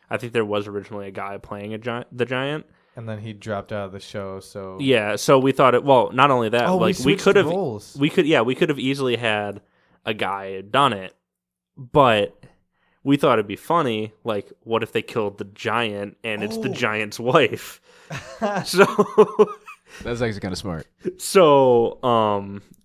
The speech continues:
Speaker 1: we, when we did the hand for the giant, we painted the nails.
Speaker 2: <laughs> That's funny.
Speaker 1: Mm-hmm.
Speaker 2: <laughs> So to show that was, like, a
Speaker 1: Yeah.
Speaker 2: real giant. That's funny.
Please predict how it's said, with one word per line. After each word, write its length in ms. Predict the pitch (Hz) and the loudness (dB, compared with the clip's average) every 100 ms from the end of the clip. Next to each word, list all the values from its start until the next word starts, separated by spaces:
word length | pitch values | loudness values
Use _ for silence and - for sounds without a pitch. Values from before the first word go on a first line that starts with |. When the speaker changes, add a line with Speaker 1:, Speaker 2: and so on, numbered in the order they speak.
| _ _ _ - | _ _ _ -16
Speaker 1:
we, 500 | 143 139 156 143 135 | -4 -2 0 0 0
when 180 | 135 131 | -2 -2
we 100 | 127 | -2
did 160 | 147 | -2
the 60 | 123 | -2
hand 560 | - 170 170 123 110 - | -4 -4 -2 -2 -4 -8
for 140 | 120 | -10
the 80 | 107 | -6
giant, 480 | 113 135 123 107 110 | -4 -2 -2 -4 -6
we 120 | 110 | -8
painted 480 | - 135 120 131 110 | -6 -4 -4 -4 -6
the 80 | 104 | -6
nails. 760 | 110 123 107 98 98 - - _ - - - - | -4 -4 -6 -10 -12 -14 -16 _ -20 -20 -20 -8
Speaker 2:
<laughs> 960 | 170 151 _ - - _ _ _ _ | -8 -8 _ -20 -20 _ _ _ _
That's 220 | 123 123 - | -14 -14 -16
funny. 300 | 117 110 110 | -18 -16 -10
Speaker 1:
Mm-hmm. 580 | 117 110 101 95 180 160 | -8 -8 -12 -10 -10 -10
Speaker 2:
<laughs> 0 | |
So 240 | - 131 | -8 -8
to 220 | - 127 113 | -8 -10 -10
show 260 | - 107 | -6 -4
that 140 | 104 101 | -4 -6
was, 180 | 101 107 | -8 -14
like, 120 | 101 | -14
a 140 | 98 92 | -16 -4
Speaker 1:
Yeah. 360 | 143 113 98 101 | 0 0 -2 -12
Speaker 2:
real 200 | 101 101 | -16 -18
giant. 340 | 104 98 98 _ _ _ | -18 -18 -20 _ _ _
That's 120 | 143 - | -20 -16
funny. 320 | 117 107 | -14 -14